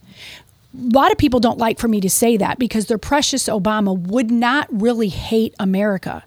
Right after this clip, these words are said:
He does hate America. He's racist. He doesn't like the white race. And so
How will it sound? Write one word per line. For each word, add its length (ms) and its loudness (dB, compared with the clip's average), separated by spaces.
He 200 2
does 440 2
hate 180 0
America. 500 -2
He's 280 2
racist. 760 0
He 140 -4
doesn't 480 2
like 240 0
the 80 2
white 340 0
race. 480 -2
And 160 6
so 440 2